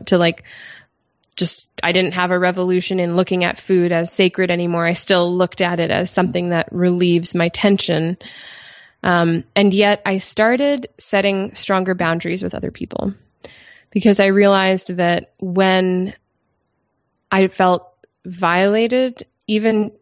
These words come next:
even just depleted by someone else wanting more from me than, than what I could easily give, um, I would just give it all up.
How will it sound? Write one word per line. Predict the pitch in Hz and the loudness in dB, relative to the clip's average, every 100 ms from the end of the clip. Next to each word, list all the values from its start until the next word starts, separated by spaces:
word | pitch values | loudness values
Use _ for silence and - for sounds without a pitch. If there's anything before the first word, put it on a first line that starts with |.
| _ | _
even | 175 196 202 | 0 2 2
just | 190 190 - | 2 -2 -2
depleted | 180 - - 196 208 214 202 | -6 -6 0 2 4 2 0
by | 190 175 | -2 -2
someone | 175 208 190 180 | 0 0 2 2
else | 180 - - | 0 -4 -4
wanting | 185 175 180 180 | 2 2 2 0
more | 175 165 170 190 202 | 2 2 4 2 0
from | - 220 | 0 2
me | 220 233 233 | 2 2 2
than, | 190 180 170 - | 2 0 -2 -4
than | 185 175 | -2 2
what | 175 | 2
I | 170 170 | 2 0
could | - 175 - _ _ _ | -2 -6 -6 _ _ _
easily | - 190 190 180 170 | -2 0 2 2 2
give, | - 165 185 226 _ - - - - - - | 2 4 4 0 _ -20 -20 -20 -20 -16 -4
um, | 180 170 - | 0 0 2
I | 180 | 2
would | 180 | 2
just | 180 - | 0 -6
give | 170 185 | -2 0
it | 202 | 2
all | 202 202 | 2 2
up. | 180 - | 0 -2